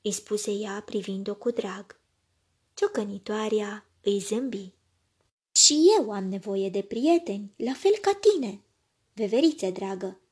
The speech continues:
Veverița își împărți fructele de pădure cu ei toți, prietenii ei. Era modul ei să-și ceară iertare.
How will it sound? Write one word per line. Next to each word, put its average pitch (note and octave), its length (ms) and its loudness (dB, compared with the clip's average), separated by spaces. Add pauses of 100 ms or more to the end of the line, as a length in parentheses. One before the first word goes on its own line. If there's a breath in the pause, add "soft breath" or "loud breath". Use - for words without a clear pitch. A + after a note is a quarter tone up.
(640 soft breath)
Veverița A3 680 0
își F4+ 140 -2
împărți A#3+ 520 -6
fructele G3 520 -4
de G3 100 -6
pădure A#3 460 -2
cu C#4+ 160 -6
ei C#4 200 0
toți, G3 440 -12 (100)
prietenii G3+ 680 -2
ei. G3 180 -10 (680)
Era G3 200 -2
modul F#3 360 0
ei F#3+ 240 4
să-și D4 240 -6
ceară G3 260 -6
iertare. G#3 680 -8